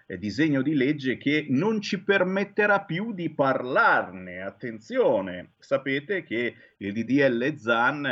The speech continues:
è il, è disegno di legge contro l'omofobia, la transomofobia, le robe più complicate possibili, immaginabili, per non permetterci più di dire il nostro parere, magari sull'utero in affitto,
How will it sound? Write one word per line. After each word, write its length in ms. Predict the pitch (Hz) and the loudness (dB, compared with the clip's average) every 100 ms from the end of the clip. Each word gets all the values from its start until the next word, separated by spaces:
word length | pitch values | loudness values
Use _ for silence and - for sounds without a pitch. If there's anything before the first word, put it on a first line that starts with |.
| 107 | -2
è 80 | - | -4
il, 720 | 104 107 98 101 101 98 98 - _ | -4 -4 -4 -4 -6 -4 -6 -8 _
è 120 | 92 | -10
disegno 340 | 90 95 143 139 | -6 -2 0 2
di 140 | 143 | 2
legge 380 | 117 139 127 113 | 4 2 0 0
contro 400 | 123 131 135 123 | 2 0 2 2
l'omofobia, 1160 | 117 143 147 143 135 135 135 143 127 123 120 | 4 4 4 2 2 0 2 0 0 0 2
la 240 | 113 120 120 | 2 2 -2
transomofobia, 1700 | - 120 156 165 165 - 143 139 143 135 127 139 127 107 143 156 120 104 113 120 117 - 135 | -8 -4 0 0 -2 -4 0 0 2 -2 -2 -2 -4 -4 -2 2 2 0 -10 -12 -16 -16 -4
le 160 | 139 147 | 0 2
robe 240 | 180 165 | 2 2
più 140 | 151 | -2
complicate 680 | 139 156 143 147 160 165 156 | -2 -4 -4 -6 -4 -4 -4
possibili, 480 | 143 131 185 160 151 | -6 -8 -8 -6 -4
immaginabili, 760 | 143 143 143 151 147 170 165 - - _ | -2 -2 -2 -2 0 0 -4 -6 -20 _
per 240 | 190 214 | 0 2
non 340 | 180 160 151 151 | 0 -4 -6 -2
permetterci 1080 | 170 156 151 180 185 - - 135 127 156 156 | 0 0 -2 -2 -2 -4 -6 -6 -4 -8 -8
più 280 | 175 226 | -8 -10
di 160 | 214 170 | -8 -8
dire 520 | 156 196 196 185 - - | -4 -2 0 -2 -8 -6
il 180 | 170 | -2
nostro 540 | 185 170 170 - 190 185 | 2 4 4 2 -4 0
parere, 760 | 180 151 120 113 135 196 - _ | 0 2 0 0 -2 -4 -10 _
magari 340 | - 120 208 220 | -8 -2 -2 -2
sull'utero 460 | - 113 127 127 | -6 -6 -2 0
in 100 | 113 | 0
affitto, 640 | 104 - 180 151 107 95 | -2 -2 -2 0 -2 -2